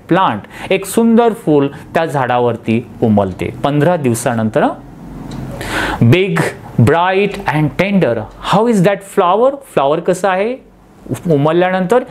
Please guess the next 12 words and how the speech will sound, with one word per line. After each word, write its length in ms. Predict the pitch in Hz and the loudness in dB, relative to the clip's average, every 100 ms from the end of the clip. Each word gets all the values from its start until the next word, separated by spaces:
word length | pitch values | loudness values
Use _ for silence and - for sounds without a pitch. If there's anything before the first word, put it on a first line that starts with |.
| - - | -8 -2
It 80 | 208 | 0
is 140 | 233 | 2
a 260 | 226 135 170 | 0 0 0
big 140 | 247 | 2
in 160 | 226 202 | 0 0
size. 760 | 175 156 123 120 110 107 - - - - - - - - - - - - - - - - - - - - - - - | 0 0 0 0 -2 -6 -14 -20 -20 -20 -20 -20 -20 -18 -12 -8 -8 -10 -12 -12 -14 -16 -14 -6 -4 -4 -8 -6 2
Then 320 | 139 190 214 220 - - | 4 4 0 -2 -4 0
bright, 560 | 117 156 196 240 143 117 | 2 4 2 2 0 0
एक 260 | 190 196 | -2 0
तेजस्वी, 640 | 196 185 208 214 185 175 143 | -2 2 2 2 2 4 2
सुंदर 580 | - 185 180 190 196 | 0 0 2 4 4
आहे. 420 | 160 117 104 101 | 4 0 -4 -10